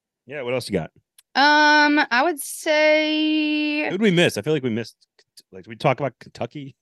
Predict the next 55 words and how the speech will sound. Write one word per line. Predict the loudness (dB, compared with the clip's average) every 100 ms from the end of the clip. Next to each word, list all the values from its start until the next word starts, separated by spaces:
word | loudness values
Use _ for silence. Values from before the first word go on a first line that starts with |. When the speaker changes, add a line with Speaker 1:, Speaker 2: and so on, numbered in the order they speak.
| _
Speaker 1:
<laughs> | _ -14
I | -6
don't | -2
know. | -4 _ -20 _ 0
Speaker 2:
We | 2
didn't | 4 4 6
really | 4 4
talk | 0
about | 0 -2
Kentucky | -4 -4 -2
except | -4 -2 -4 -2
for, | 0 2 2 0 -6 _
you | -6
know, | -6 -6 -12 -16 _ _ _ _ _ _
where | -8 0 2 2
they | 2
fell | 0 0 2
in, | 0 -6 -10
in | -12 -12
kind | -4 -2
of | -2
the | -4
order | -2 -2 -2
for | -4 -8
you | -4 -4 -4
and | -6 -12 -16 _ _ _ -4
Mark | -4 -4
Stoops | -8 -10
being | -6 -6
chill. | -2 0 0 -2 _ _ _ _ _ _ _ -16
Speaker 1:
Yeah. | -4 2
Speaker 2:
So | 2
we | 2
didn't | -4 -8
really | -6
talk | -2 0
about | 0 0
that. | 0 0
We | -2
kind | 0 2 4
of | 2
breezed | -2 -2 0
over | 0 2
Mississippi | -2 -2 -6
State. | -2 2 2 2 -4 -6
Speaker 1:
Oh, | -4 -4
you | -4
wanna, | -4 -2 -2 -4
you | -8 -6
want | -4
an | -2
interesting | -4 -6 -12 -12 -12
one? | -14 -14
Here's | -12 -10
one. | -10 -14